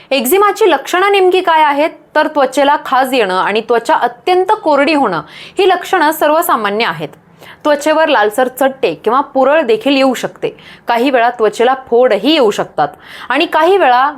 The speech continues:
गंभीर प्रकरणांमध्ये त्वचेला भेगा देखील पडू शकतात. आता यातही काही प्रकार आहेत, ते कोणते ते आपण पाहूयात. ॲटोपिक डर्मॅटिटिस, कॉन्टॅक्ट डर्मॅटिटिस,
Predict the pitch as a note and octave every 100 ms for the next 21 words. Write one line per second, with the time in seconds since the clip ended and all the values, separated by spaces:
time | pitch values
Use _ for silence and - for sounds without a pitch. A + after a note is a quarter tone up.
0 | G#3+ A3 A#3+ A#3 F4 F#4+ C4+ A#3+ A3+ A3+
1 | A#3+ C4 A#3 G#3+ A3+ - - - C4 B3+
2 | D#4 B3 F3+ A3 - E3 E3+ A3 B3 A#3+
3 | F#3+ G3 F3 D#3+ D#3+ D3+ - D3 - -
4 | D4+ G4 E4 E4 F4+ E4+ F#4+ F#4+ E4+ D4+
5 | A3+ G3+ E3+ E3 D#3 - D4+ E4 D4+ C#4+
6 | F4 - C#4 G#3+ F3+ E3 F3 D3 - _
7 | _ - - - B3 B3+ F4+ F#4+ G4+ C#4+
8 | A#3+ A3 G#3 F3 D3+ D#3 - - _ -
9 | - A3+ A3 C4 B3 G#3+ G3 A#3 C4 A3+
10 | C4 C4+